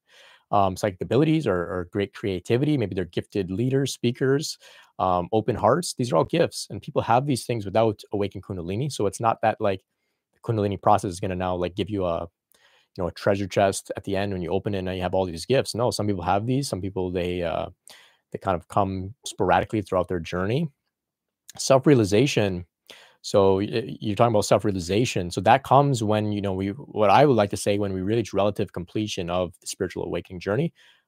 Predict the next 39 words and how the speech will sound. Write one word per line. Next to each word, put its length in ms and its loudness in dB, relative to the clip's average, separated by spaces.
Kundalini 300 -2
awakening 280 -6
process. 420 -6
So 80 -2
I 60 0
say 160 -2
relative 520 -2
completion, 640 -2
um, 640 0
uh, 340 -4
you 80 -8
know, 60 -4
self-realization. 960 2
A 20 2
lot 120 8
of 120 2
people, 520 6
I 60 -4
think 240 2
if 100 -2
you're 160 0
aiming 240 0
towards 320 2
genuine 340 0
self-realization, 800 0
which 220 -4
would, 180 -6
to 80 -12
me, 220 -2
means 320 -4
the 520 -4
meditative 600 2
states 200 0
of 100 -12
consciousness, 520 0
living 220 0
in 80 -2
a 20 -6
s-, 140 -10